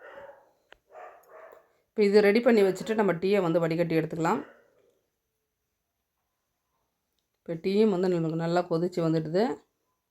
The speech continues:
இப்போ பிரெட்டு வந்து ஓரங்கள்ல இருக்கக்கூடிய அந்த ப்ரௌன் கலர் ஃபுல்லா ரிமூவ் பண்ணிடலாங்க.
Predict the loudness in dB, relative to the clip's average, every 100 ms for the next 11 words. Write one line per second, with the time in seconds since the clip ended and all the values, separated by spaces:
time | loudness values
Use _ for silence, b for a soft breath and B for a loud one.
0 | _ _ _ _ _ _ _ _ _ _
1 | _ _ _ _ _ _ _ _ _ _
2 | _ _ _ _ _ _ _ _ _ _
3 | _ _ -6 -2 2 2 4 4 4 2
4 | 2 4 4 6 4 2 2 -2 -2 0
5 | 0 0 0 0 0 -2 0 2 2 2
6 | -4 -6 -4 -2 -2 -2 -2 -2